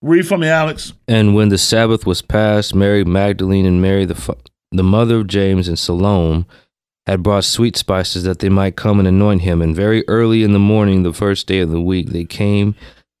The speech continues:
Speaker 2: unto the sepulchre at the rising of the sun. And they said among themselves, "Who shall roll us away the stone from the door of the sepulchre?"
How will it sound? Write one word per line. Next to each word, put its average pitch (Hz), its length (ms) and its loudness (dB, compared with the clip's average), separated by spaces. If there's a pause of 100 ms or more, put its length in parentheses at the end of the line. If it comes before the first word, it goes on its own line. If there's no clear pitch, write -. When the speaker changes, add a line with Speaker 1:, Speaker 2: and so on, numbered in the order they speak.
Speaker 2:
unto 104 360 2
the 98 120 -2
sepulchre 95 600 -2
at 87 200 -4
the 90 100 -4
rising 90 400 0
of 80 120 -2
the 80 40 -4
sun. 78 460 -6 (480)
And 95 160 0
they 107 100 2
said 123 300 0
among 110 260 4
themselves, 101 520 0
"Who 127 300 0
shall 107 300 -2
roll 110 500 2
us 101 280 -2
away 98 380 -2
the 98 120 -2
stone 98 540 0
from 101 240 0
the 98 80 -2
door 98 320 -2
of 87 80 -4
the 90 80 -6
sepulchre?" 85 580 -8